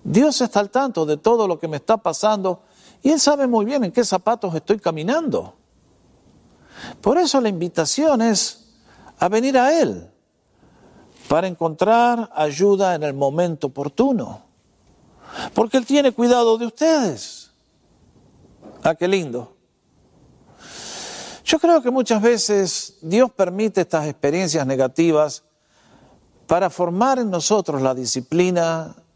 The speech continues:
de tener comunión diaria con Él. Siempre recuerdo a mi pastor que contó la historia que un día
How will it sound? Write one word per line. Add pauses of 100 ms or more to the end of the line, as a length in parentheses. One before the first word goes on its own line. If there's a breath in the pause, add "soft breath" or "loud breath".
(140)
de
tener
comunión
diaria
con
Él. (1400 loud breath)
Siempre
recuerdo
a
mi
pastor
que (120)
contó
la
historia
que
un
día